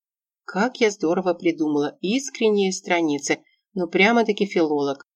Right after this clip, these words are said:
Филолог ты! Отстань! Так вот, первая страница дневника. Я не должна была принимать всерьёз. Бррр, совсем запуталась. Что ж, необходимо срочно переговорить с королёвской любимицей.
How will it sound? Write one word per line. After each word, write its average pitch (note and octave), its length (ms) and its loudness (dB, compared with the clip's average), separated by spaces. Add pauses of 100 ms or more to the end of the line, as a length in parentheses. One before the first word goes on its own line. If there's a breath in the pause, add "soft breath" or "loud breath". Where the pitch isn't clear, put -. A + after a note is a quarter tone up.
(280)
Филолог A3 720 4
ты! C#3 260 -2 (340)
Отстань! E3 680 0 (600)
Так B3+ 240 0
вот, D#3 240 0
первая A#3+ 320 2
страница F3+ 540 0
дневника. D3+ 720 0
Я F#3 320 0
не A#3+ 100 4
должна E3 440 2
была G3 180 2
принимать D#3+ 460 -2
всерьёз. C#3 560 -4 (480)
Бррр, D3+ 400 -6
совсем D3+ 420 0
запуталась. C#3 600 -6 (340)
Что - 340 2
ж, - 120 -4
необходимо G3+ 520 2
срочно A3 540 2
переговорить E3 680 2
с - 40 -14
королёвской D#3 540 -2
любимицей. D3 640 -2